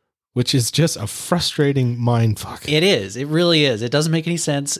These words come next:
Speaker 2: It would have made, it would have made it way easier to just tell him the truth. But, but yeah, she ultimately, I think that did play into him becoming the one, was he didn't believe it and he had to find out for himself.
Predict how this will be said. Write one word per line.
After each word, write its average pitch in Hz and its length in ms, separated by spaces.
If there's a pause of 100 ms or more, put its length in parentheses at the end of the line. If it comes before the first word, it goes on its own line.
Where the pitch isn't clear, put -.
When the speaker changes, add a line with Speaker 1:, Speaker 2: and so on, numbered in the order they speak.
Speaker 2:
It 127 180
would 135 180
have 139 120
made, 127 500
it 123 120
would 160 180
have 156 80
made 131 160
it 107 80
way 135 200
easier 117 500
to - 180
just 113 300
tell 123 180
him 110 120
the 101 60
truth. 131 440
But, - 260 (640)
but 127 140
yeah, 113 220
she 139 420
ultimately, 139 500
I 107 60
think 107 340
that 107 180
did 110 220
play 107 260
into 101 460
him 104 400
becoming 107 720
the 107 80
one, 92 320
was 98 200
he 117 120
didn't 110 220
believe 107 340
it 98 160
and 104 140
he 113 100
had 107 300
to 98 420
find 98 340
out - 200
for - 100
himself. - 460